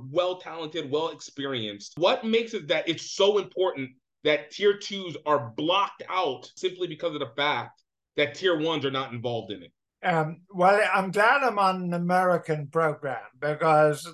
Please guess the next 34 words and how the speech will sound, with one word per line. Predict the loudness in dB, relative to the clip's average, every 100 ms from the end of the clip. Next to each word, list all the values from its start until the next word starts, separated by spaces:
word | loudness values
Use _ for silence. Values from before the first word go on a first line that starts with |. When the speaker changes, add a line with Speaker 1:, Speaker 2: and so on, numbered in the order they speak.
| -12
Speaker 2:
the |
greatest | 2 4 4 0 -4
capitalists | 0 0 0 -4 -4 -4 -6 -10 -2
on | 0 0 2
earth, | 2 2 0
of | -8 -4
course, | 0 0 0 0
are | 0 0 -4
Americans. | 2 4 4 2 0 -6 -8 -12 -16 -16 -12 -10
So | 0 2 2 2
they | 2 2 4
understand | 2 2 0 2 2 0 -2 -2 0 -4 -6
that | -8 -8
money, | -2 0 2 2 0 -2 -6 -12 _ _ -4
uh, | 0 0 0
is | -4 -2
the | -2
root | 0 0 0
of | 0
all | 2 2 2
evil. | 0 0 -4 -4 -8 -8 -2
And | -2 -2 -4 -6 -10 -14
what | -2 0 0 0
money | 2 2 0 -4
is | -4
the | -4
root | 0 0 0
of | 2
all | 4 6 4
evil | 0 -2 -2 -2
in | -4
relation | -4 -4 -4 -4 -8 -8 -6
to |
rugby. | -2 0 0 -2 -4